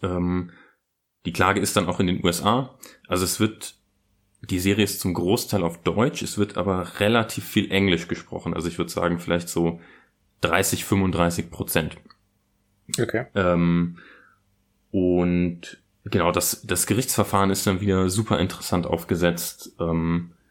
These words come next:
Speaker 1: wirklich spannend auch. Und, ähm, ja, also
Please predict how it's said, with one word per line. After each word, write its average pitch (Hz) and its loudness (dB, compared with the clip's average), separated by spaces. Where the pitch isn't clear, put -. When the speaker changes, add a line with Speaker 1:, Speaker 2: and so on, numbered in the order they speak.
Speaker 1:
wirklich 92 -2
spannend 160 2
auch. 156 0
Und, 107 2
ähm, 98 0
ja, 85 -8
also 85 -6